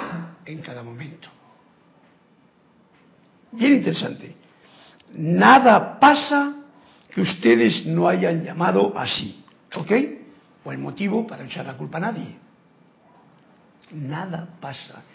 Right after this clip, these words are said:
en la vida de uno. Esto además, si lo miramos con la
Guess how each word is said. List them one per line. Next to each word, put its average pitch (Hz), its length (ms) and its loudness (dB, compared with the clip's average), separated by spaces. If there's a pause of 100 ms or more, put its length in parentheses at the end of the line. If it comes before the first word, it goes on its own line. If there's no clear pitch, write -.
(180)
en - 180 -14
la 117 100 -14
vida 175 400 -4
de 127 160 -16
uno. 175 200 -4
Esto 190 220 0
además, 214 360 2 (580)
si - 200 -8
lo 156 100 -2
miramos 175 400 -2
con 170 560 -4
la - 480 -12